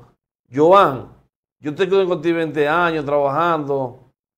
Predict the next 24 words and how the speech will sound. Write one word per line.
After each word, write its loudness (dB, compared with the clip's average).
te -14
tengo 2
veinte 2
años 2
conociendo, -2
tú -8
trabajando 2
en -2
diferentes -4
ámbitos, -2
y -18
quizás -2
tú 0
ahora 4
fue, -2
pudiste -2
comprar -4
un -8
carro, 2
o -8
pudiste -4
comprar -4
una -6
casa. 0